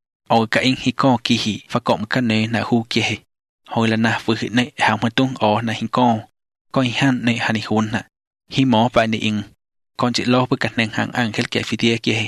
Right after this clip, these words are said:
ý mỏ là hình ta kì cha tổ. Họ cái hình cả sự nế là là, hạ phấn ba. Con chặt nếp anh kia vừa kinh cha ta cha phèn anh kia vừa rò mà.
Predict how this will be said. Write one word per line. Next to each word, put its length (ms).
ý 180
mỏ 180
là 100
hình 220
ta 140
kì 200
cha 140
tổ. 160
Họ 140
cái 180
hình 160
cả 80
sự 160
nế 100
là 100
là, 240
hạ 140
phấn 380
ba. 280
Con 140
chặt 220
nếp 160
anh 200
kia 200
vừa 220
kinh 220
cha 100
ta 160
cha 120
phèn 200
anh 100
kia 140
vừa 260
rò 160
mà. 200